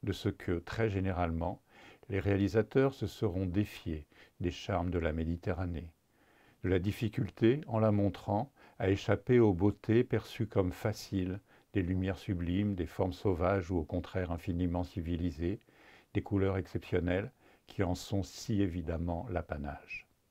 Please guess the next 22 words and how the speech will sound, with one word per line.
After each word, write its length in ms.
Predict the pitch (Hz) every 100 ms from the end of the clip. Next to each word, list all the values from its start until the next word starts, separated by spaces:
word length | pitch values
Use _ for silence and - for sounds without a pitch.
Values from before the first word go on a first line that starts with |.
| _ _ _ _ _ _
Il 60 | 107
faut 140 | -
prendre 280 | 113 - 127
au 80 | 123
sérieux 400 | - 127 135 135
cette 240 | 117 98
question, 420 | - 95 - - 80 _ _ - _
qui 120 | -
est 40 | 110
celle 260 | - 117
d'un 160 | 98 104
monde 260 | 110 120
surreprésenté, 1200 | 104 - 123 110 92 104 - 101 98 95 - 76 73 _ _ _
par 140 | - 90
les 100 | 95
livres 320 | 101 101 104
d'histoire, 560 | 98 107 - 117 120 104
mais 220 | 98 90
aussi 300 | 104 - 123
et 100 | 107
même 200 | 95 90
surtout 500 | - 110 - 113